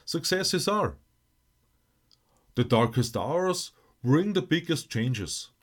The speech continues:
The question is just what you believe in. What do you believe? Do you see your future in a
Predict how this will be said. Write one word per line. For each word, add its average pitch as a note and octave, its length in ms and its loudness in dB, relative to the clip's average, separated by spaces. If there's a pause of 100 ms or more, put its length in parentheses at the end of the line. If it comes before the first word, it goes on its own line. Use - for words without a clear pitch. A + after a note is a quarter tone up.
(800)
The - 80 -8
question D3+ 600 -4
is D#3+ 120 -2
just D#3+ 520 2 (260)
what C3 220 2
you F3 160 2
believe D#3 400 4
in. D#2 180 -14 (1400)
What E3 240 6
do G3+ 80 0
you G3 140 0
believe? G#3 640 2 (1120)
Do C3+ 100 0
you E3 160 2
see C#3+ 160 -2
your D#3+ 140 4
future C#3 480 2
in C3+ 120 4
a B2+ 200 2